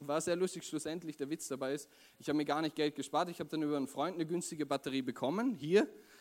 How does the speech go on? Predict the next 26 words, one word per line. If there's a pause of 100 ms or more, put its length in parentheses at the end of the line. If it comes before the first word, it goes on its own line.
(140)
war,
und
die
Batterie,
die
ich
eigentlich
bestellt
habe,
die
ist
immer
noch
bei
der
deutschen
Lieferadresse (280)
und
ich
kann
die
jetzt
vermutlich
nicht
mehr
zurückschicken